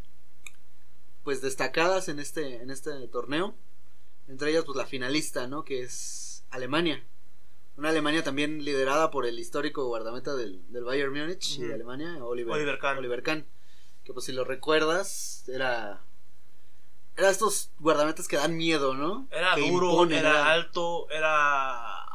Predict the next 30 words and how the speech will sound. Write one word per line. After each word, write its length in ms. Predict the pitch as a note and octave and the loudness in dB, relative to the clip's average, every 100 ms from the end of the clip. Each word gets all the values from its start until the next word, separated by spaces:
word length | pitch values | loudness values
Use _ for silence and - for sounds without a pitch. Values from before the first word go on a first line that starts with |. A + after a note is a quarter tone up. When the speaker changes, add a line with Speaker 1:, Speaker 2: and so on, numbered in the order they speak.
| C3+ | -4
Speaker 2:
ay, 80 | D3+ | -4
sí, 140 | D#3+ | -4
era 100 | D#3 | -4
temerario 380 | D#3 C3 B2+ D#3+ | -2 -2 -2 -2
en 60 | C#3 | -4
sus 100 | B2+ | -6
salidas. 400 | B2+ D3 E3+ C#3 | -2 2 2 2
Speaker 1:
Sí. 60 | |
Speaker 2:
Era 140 | E3 F#3+ | 2 2
de 80 | F#3 | 2
esos 160 | G#3 | -2
de 120 | E3+ D3+ | -4 -4
que, 200 | C#3+ - - - - - - | -4 -4 -6 -6 -6 -6 0
"No, 200 | G#3 C#4 | 2 4
me 120 | D#3 | 6
vale 240 | F#3 F#3 | 6 4
verga 260 | E3 A3 F#3 | 2 4 4
si 180 | E3+ D#3+ | 2 -2
te 160 | D#3+ | -2
llevo 220 | D#3+ A3+ G#3 | 0 2 4
o 60 | |
no, 140 | G3+ A3+ | 4 2
pero 120 | E3+ | 0
yo 60 | F#3+ | 0
voy 120 | G3+ | 0
por 140 | E3 | 0
el 60 | D3 | 0
balón". 300 | C3+ E3+ G3+ G#3+ | 2 2 2 4
Speaker 1:
Así 340 | G3+ A3 F#3+ | 4 6 4
es. 340 | E3 - - | 2 0 -6